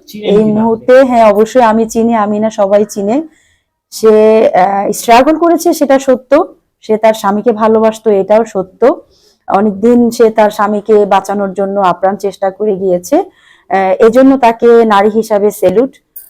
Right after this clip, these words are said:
Speaker 2: তবে, আহ, তার কিছু কিছু কার্যকলাপ যেগুলো চোখে পড়ার মতো, আমার মনে হয় সেগুলো না করাই ভালো। আর, আহ, কারণ সে নারী হিসাবে, আহ, খুবই দায়িত্বশীল একজন নারী,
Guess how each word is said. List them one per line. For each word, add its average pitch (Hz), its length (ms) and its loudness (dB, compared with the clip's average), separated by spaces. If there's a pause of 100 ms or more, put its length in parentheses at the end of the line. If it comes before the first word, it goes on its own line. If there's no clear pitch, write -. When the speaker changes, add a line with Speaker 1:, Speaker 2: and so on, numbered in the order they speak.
(120)
Speaker 2:
তবে, 208 640 2
আহ, 202 100 -4
তার 196 260 0
কিছু 233 280 -6
কিছু 285 440 0
কার্যকলাপ 233 680 2
যেগুলো 208 300 0
চোখে 220 300 -2
পড়ার 202 340 2
মতো, 202 360 -4 (280)
আমার 269 220 2
মনে 254 220 2
হয় 247 180 0
সেগুলো 226 380 0
না 196 200 -2
করাই 202 320 0
ভালো। 196 360 -2 (560)
আর, 180 480 0
আহ, 180 160 -2
কারণ 214 240 0
সে 220 500 2
নারী 208 260 2
হিসাবে, 220 640 -2 (160)
আহ, 196 340 -6
খুবই 226 260 -2
দায়িত্বশীল 220 640 0
একজন 208 260 0
নারী, 208 400 -2